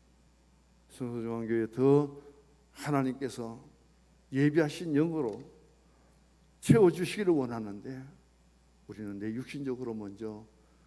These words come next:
기도할 수 있기를 원합니다. 그럴 때 그 심령에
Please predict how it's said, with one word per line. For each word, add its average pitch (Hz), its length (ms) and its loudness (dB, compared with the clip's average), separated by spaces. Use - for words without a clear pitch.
기도할 135 340 -10
수 - 120 -20
있기를 - 240 -20
원합니다. - 460 -20
그럴 170 220 2
때 226 120 0
그 - 140 -6
심령에 143 600 2